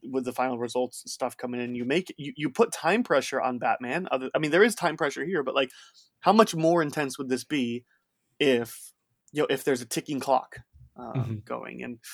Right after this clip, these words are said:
Speaker 1: man, um, I think this is a much better, th-, I think this is a much better movie if it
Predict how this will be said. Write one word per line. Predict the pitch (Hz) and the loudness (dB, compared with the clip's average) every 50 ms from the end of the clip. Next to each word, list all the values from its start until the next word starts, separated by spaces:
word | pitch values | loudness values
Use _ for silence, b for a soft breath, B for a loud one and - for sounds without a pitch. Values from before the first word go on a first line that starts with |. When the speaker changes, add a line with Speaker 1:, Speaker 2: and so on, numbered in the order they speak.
| B B B B B B B B B B B B B B B B B B B _ _ _ _ _ _ _ _ | B B B B B B B B B B B B B B B B B B B _ _ _ _ _ _ _ _
Speaker 1:
man, | - 170 180 175 151 131 123 - - - | 6 10 10 10 10 8 4 0 2 6
um, | 156 156 151 147 143 143 135 131 127 120 120 113 113 b b b b b b b b _ - - | 8 8 10 10 8 8 6 6 4 2 -2 -6 -10 b b b b b b b b _ 6 8
I | 180 180 | 10 10
think | 170 208 190 | 10 8 6
this | 165 160 - | 4 4 2
is | 147 | 0
a | 139 135 | 2 4
much | 139 135 135 - | 4 4 4 4
better, | 151 139 135 - | 4 2 2 2
th-, | - 131 175 - - _ _ _ B B B B B B B B _ - | 2 2 0 0 0 _ _ _ B B B B B B B B _ 4
I | 165 | 6
think | 185 233 233 | 6 8 6
this | 233 190 | 4 4
is | 202 | 4
a | 190 | 2
much | 180 175 - | 0 2 2
better | 180 165 160 | 2 2 2
movie | 156 156 147 165 | 2 0 0 0
if | 143 - 139 - | 0 0 0 0
it | 156 143 - | 0 -2 -4